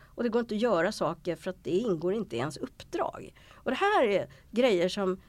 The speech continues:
jag blir otroligt frustrerad när jag hör den här typen av argumentation. Har du något att säga om det,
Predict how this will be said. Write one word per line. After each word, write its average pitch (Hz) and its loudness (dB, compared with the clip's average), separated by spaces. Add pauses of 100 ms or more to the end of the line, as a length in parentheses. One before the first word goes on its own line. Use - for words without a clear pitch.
(180)
jag 226 -2
blir - -4
otroligt 311 6
frustrerad 180 2
när 165 2
jag 151 4
hör 165 6
den 143 -2
här 135 0
typen 131 -8
av 117 0
argumentation. 117 -4 (520)
Har 247 -6
du 294 0
något 277 0
att 277 -6
säga 277 2
om 247 -2
det, 208 -4